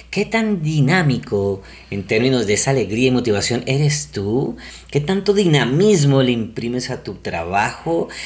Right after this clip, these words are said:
¿Qué tanto dinamismo le imprimes a tu repertorio profesional, personal, maternal, paternal, lo que quieras, a tu familia?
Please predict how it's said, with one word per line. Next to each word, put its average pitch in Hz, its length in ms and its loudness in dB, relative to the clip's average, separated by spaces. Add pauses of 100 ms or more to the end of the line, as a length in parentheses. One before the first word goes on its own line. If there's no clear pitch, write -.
¿Qué 156 100 -2
tanto 208 260 2
dinamismo 160 920 4
le 139 100 0
imprimes 107 540 -10
a 117 100 -14
tu 98 200 -12
repertorio 107 1120 -6
profesional, 92 800 -6
personal, 98 580 -4
maternal, 101 640 -4
paternal, 113 840 0 (400)
lo 107 160 4
que - 160 -6
quieras, 98 320 -2
a - 140 -6
tu 98 100 -4
familia? 117 680 0